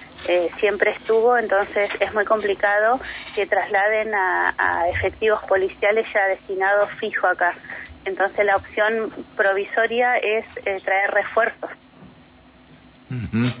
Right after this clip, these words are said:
Speaker 2: ujú. Está bien. ¿Refuerzan los que le dan vivienda a ustedes?
Speaker 1: Sí, sí,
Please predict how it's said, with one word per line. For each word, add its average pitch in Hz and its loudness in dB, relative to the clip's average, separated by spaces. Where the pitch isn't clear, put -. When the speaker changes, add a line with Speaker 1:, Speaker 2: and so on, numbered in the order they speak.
Speaker 2:
ujú. 95 -6
Está 101 0
bien. 104 0
¿Refuerzan 147 2
los 131 2
que 120 -2
le 113 2
dan 127 2
vivienda 123 0
a 117 2
ustedes? 113 0
Speaker 1:
Sí, 359 2
sí, 277 -2